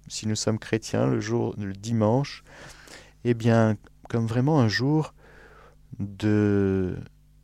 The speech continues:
de mémorial où le cœur se repose en toi, le cœur se repose en tes œuvres qui ne sont que bonnes, que excellentes. C'est que du top tout le temps ce que tu fais, Seigneur.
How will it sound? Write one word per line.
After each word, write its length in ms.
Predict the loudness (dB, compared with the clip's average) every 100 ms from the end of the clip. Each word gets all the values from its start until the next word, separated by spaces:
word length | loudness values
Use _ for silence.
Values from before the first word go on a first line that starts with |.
| -14 -2
de 100 | 0
mémorial 1160 | 4 4 6 6 2 2 -2 -2 -2 -4 -8 -12
où 160 | -6 -2
le 140 | -2 -4 -4
cœur 360 | 0 2 2 -2
se 180 | -4 -2
repose 560 | 0 -2 2 2 2
en 120 | -2
toi, 460 | -4 -4 0 0 0 -4 -20 -20 -20 -20 -20 _ -8
le 160 | -6 -6 -14 -12
cœur 360 | -2 0 0 -2
se 160 | -6
repose 560 | -4 -4 -6 -6 -4 -4
en 80 | -6
tes 320 | -6 -8 -4
œuvres 360 | -4 -4 -6 -12
qui 160 | -8
ne 80 | -8
sont 260 | -8 -10 -12 _ -16
que 280 | -8 -6 -6 -8 -4
bonnes, 380 | 0 0 -2 -8 -14
que 180 | -8 -8 -6
excellentes. 800 | -10 -8 -8 -6 -6 -6 -10 -16 -20 -20 -20 -16
C'est 260 | -8 -6 -8 -6
que 120 | -6
du 200 | -4 -8 -16 _ _ 2
top 320 | 2 2 -8 -16 _
tout 180 | 2 4
le 80 | 4
temps 380 | 0 2 4 4
ce 80 | 0
que 80 |
tu 180 | -4 -4
fais, 240 | -2 -2 -2
Seigneur. 460 | -4 -6 -8 -10